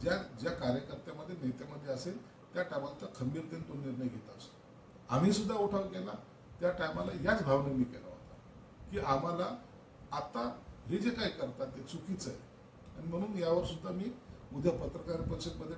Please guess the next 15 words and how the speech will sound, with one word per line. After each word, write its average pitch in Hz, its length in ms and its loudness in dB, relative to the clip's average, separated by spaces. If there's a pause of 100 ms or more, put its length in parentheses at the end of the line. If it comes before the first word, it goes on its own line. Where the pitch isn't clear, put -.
ठामपणे 139 440 -2
बोलणारच 185 380 4
आहे. 104 120 2 (760)
परंतु 147 280 -2
पुन्हा 147 300 -2
एकदा 175 200 -2
मी 170 100 -2
राजसाहेबांचं 143 560 -4
मनापासून 127 480 -2
आभार 135 280 0
मानेल, 156 320 -2 (680)
त्या 135 220 6
मनसेच्या 139 840 4 (360)
सर्व - 280 2
सैनिकांचं 143 960 2